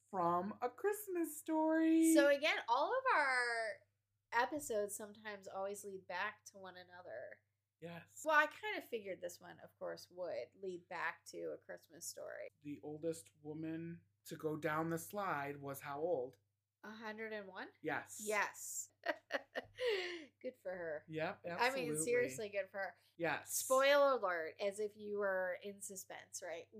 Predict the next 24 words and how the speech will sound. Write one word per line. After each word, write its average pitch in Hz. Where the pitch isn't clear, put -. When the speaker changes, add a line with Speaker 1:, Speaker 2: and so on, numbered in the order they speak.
Speaker 2:
We 233
did 202
it. -
So 262
we 254
get 294
to 359
the 359
top. 233
There's 220
the 220
Santa 226
throne. 233
They 214
take 220
your 277
picture 208
up 160
there, 147
like 175
professional 190
Santa 226
pictures. 123
Speaker 1:
Yes. -